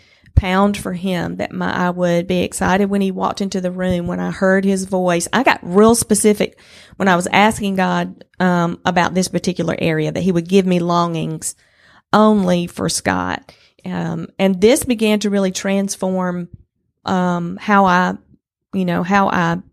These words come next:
how I dealt, how we dealt with the mundane, everyday, making life go relationship that sen-, tends to settle into marriage. I still wanted to be excited when I saw Scott, like I was when we were first dating,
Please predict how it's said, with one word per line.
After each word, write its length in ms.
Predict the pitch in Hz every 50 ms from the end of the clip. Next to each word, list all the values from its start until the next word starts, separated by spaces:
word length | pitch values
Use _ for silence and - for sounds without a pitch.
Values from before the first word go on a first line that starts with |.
| _ _ _ _ _ _ _ _ _ _ _ _ _ _ _ _ _ _ - _
how 220 | 180 185 196 185
I 100 | 185 180
dealt, 400 | 175 170 185 180 185 185 - -
how 100 | 185 190
we 160 | 185 185 185 185
dealt 320 | 170 190 190 190 190 -
with 140 | 185 185 185
the 80 | 185
mundane, 560 | 175 175 180 175 180 180 180 175 175 175 175 -
everyday, 460 | - 180 175 185 175 175 175 165 170
making 400 | 175 170 175 170 - 175 175 170
life 280 | 170 165 165 165 -
go 520 | 165 175 185 185 175 170 170 170 170 170 - - - _ _ _
relationship 680 | 190 185 185 190 202 214 - 202 185 - - - -
that 200 | - - - -
sen-, 340 | - - - 196 180 180 -
tends 300 | - - 202 185 180 -
to 100 | - 170
settle 340 | - - 190 180 170 170 165
into 240 | 170 165 165 - 170
marriage. 560 | 165 170 180 208 226 175 - - - - - - _ - - - - _
I 160 | - 180 185 185
still 520 | - - - - 226 220 220 220 214 208 190
wanted 760 | 185 185 190 202 214 220 220 208 185 185 185 185 185 185 190 - _ _ _ _ _ _ _ _ _ _ _
to 220 | - - 214 208 185
be 180 | 190 196 202
excited 500 | 185 190 - - - 196 202 208 208 202
when 120 | 196 208 208
I 80 | 208
saw 240 | 208 - 240 240 269
Scott, 420 | 294 - - - - - - - -
like 220 | 202 196 190 190
I 80 | 196 196
was 340 | 190 202 202 202 208 208
when 160 | 202 202 196 196
we 100 | 196 190
were 120 | 190 190
first 320 | - - 202 208 202 -
dating, 560 | 196 196 208 240 220 196 - - 170 180 220